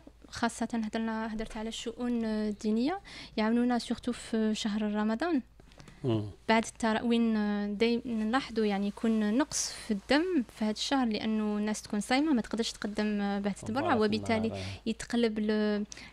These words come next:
Speaker 1: يوليو يتبرعوا الناس بعد التراويح مور ما
Speaker 2: الله
Speaker 1: يفطروا.
Speaker 2: عليك.
Speaker 1: ومنه كاين تحسيس في، من
Speaker 2: مم.
Speaker 1: طرف الائمه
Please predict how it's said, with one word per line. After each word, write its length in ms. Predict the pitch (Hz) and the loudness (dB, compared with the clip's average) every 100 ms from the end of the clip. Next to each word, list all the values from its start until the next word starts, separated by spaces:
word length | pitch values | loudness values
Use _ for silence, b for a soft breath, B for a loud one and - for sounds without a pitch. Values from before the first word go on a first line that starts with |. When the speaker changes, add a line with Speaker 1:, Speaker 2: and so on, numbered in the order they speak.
| - | -2
Speaker 1:
يوليو 380 | 226 233 240 | 2 4 4
يتبرعوا 380 | 233 220 220 214 | 2 0 -2 0
الناس 300 | 226 233 - | 0 -2 0
بعد 160 | 214 214 | -2 -2
التراويح 760 | - 220 220 247 370 - B B B - - | -2 0 2 2 0 -4 B B B -14 -2
مور 120 | 214 | 0
ما 120 | 208 | 2
Speaker 2:
الله 100 | 208 | 0
Speaker 1:
يفطروا. 300 | 104 269 330 | 0 0 2
Speaker 2:
عليك. 100 | 381 - B B B - - | 0 -4 B B B -20 -8
Speaker 1:
ومنه 680 | 233 233 240 269 285 320 - - | 0 2 6 6 6 6 2 0
كاين 280 | 254 240 233 | 2 2 0
تحسيس 680 | 233 - - 370 - - - - | -6 -8 -6 -6 -6 -10 -8 -2
في، 540 | 233 226 226 220 220 B B B B B - - 320 | 0 0 0 0 -2 B B B B B -20 -18 -6
من 300 | 240 240 233 | -2 0 0
Speaker 2:
مم. 220 | 113 107 | 0 0
Speaker 1:
طرف 340 | 104 233 233 240 | 0 -2 -2 -2
الائمه 600 | - 226 254 277 370 | -2 -2 0 0 0